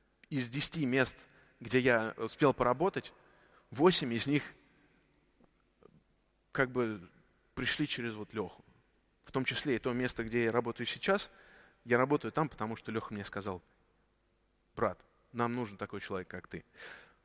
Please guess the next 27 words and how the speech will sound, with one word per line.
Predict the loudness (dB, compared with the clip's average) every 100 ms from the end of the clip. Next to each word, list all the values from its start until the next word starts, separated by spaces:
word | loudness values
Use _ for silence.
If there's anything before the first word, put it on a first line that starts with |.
| _
Вот, | 0 2 2 -4 -2
ам, | 2 2 2 -4 -14 _
то | -6
есть | -2
мне | 4 4
практически | 4 0 0 -2 -2 0
никогда | 2 2 2 2 2
не | 0
хот-, | -2 -2 -2
не, | -6 -4 -4
не | -4
приходилось | -4 0 0 2 0 0
заботиться | -2 -2 -4 -4 -6
о |
том, | -6 -8 -8 -12 _ _ _
куда | 2 4
мне | 4 -2
пойти | -6 -8 -6
поработать, | -2 -2 -2 -4 -10
потому | -6 -6 -6
что | -6
Бог | -4 -4
мне | -6
всегда | -6 -2 0 0
посылал | 0 -2 4 4 4
работу | 2 0 -4
через, | -10 -8 -8